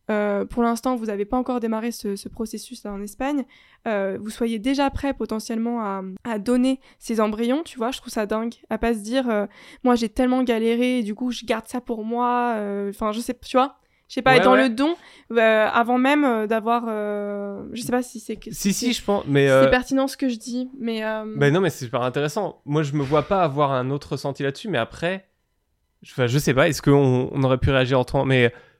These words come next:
Speaker 2: tu vois, quand, euh, la question s'est posée, avec ma chérie, on en a parlé direct, on était sur la même longueur d'onde. Ça arrivait, ça, là, pour le coup, on a du bol parce que ça arrivait quand même pas mal de fois sur ces,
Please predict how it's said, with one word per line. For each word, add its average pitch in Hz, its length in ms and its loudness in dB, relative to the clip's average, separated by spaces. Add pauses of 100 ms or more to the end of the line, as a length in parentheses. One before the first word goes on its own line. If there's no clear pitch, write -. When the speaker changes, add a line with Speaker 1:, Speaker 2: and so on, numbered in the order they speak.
Speaker 2:
tu - 80 -10
vois, 170 100 8
quand, 147 240 0
euh, 110 240 2
la 113 120 0
question - 280 -2
s'est - 140 -2
posée, 135 560 0 (240)
avec 123 200 -4
ma 117 100 -4
chérie, 135 280 -4
on 127 40 -2
en 117 40 -4
a 107 100 -4
parlé 123 220 -2
direct, 139 320 2
on 120 80 0
était 117 180 0
sur 117 120 -8
la 113 60 -2
même 113 80 -2
longueur 120 260 0
d'onde. 139 200 0 (260)
Ça - 120 0
arrivait, 135 280 4
ça, - 140 -8
là, 147 140 0
pour - 120 -2
le 131 80 0
coup, 147 100 -2
on 139 40 2
a 127 60 2
du 123 80 -2
bol 151 160 2
parce 135 160 -2
que 131 60 -14
ça 127 100 -8
arrivait 123 160 -2
quand 135 100 -6
même 123 100 -6
pas 143 120 0
mal 143 160 0
de 127 80 0
fois 143 180 -2
sur - 160 -12
ces, 113 280 -6